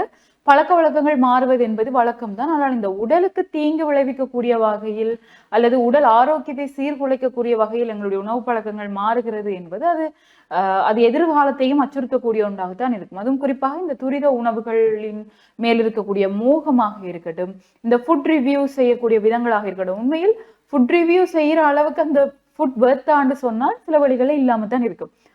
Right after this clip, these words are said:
அவர்கள் கொடுக்கக்கூடிய அளவிற்கு, அஹ், ஹைப் ஏத்துற அளவுக்கு அந்த ஃபுட்ல உண்மையாவே ஏதாவது ஒரு விஷயம் இருக்குமான்னு சொன்னால் இல்லாம தான் இருக்கும். ஆனால் அந்த ஒரு நாகரிகம், அந்த ட்ரெண்ட் அப்படின்னு சொல்வார்கள் தானே, அந்த ட்ரெண்டுக்கு ஏத்த மாதிரி இப்ப இருக்கக்கூடிய யங் ஜெனரேஷன் இருக்கணும் அப்படின்றதும்,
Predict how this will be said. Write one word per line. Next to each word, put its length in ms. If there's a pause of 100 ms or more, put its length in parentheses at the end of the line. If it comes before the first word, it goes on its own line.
(200)
அவர்கள் 320
கொடுக்கக்கூடிய 600
அளவிற்கு, 480 (320)
அஹ், 460 (220)
ஹைப் 300
ஏத்துற 280
அளவுக்கு 320
அந்த 160
ஃபுட்ல 360
உண்மையாவே 520 (400)
ஏதாவது 440
ஒரு 100
விஷயம் 300
இருக்குமான்னு 440
சொன்னால் 340
இல்லாம 320
தான் 220
இருக்கும். 240
ஆனால் 300 (560)
அந்த 200 (460)
ஒரு 200
நாகரிகம், 580
அந்த 160
ட்ரெண்ட் 420
அப்படின்னு 320
சொல்வார்கள் 440
தானே, 180
அந்த 180
ட்ரெண்டுக்கு 520
ஏத்த 200
மாதிரி 340 (380)
இப்ப 120
இருக்கக்கூடிய 480
யங் 280
ஜெனரேஷன் 640
இருக்கணும் 540
அப்படின்றதும், 640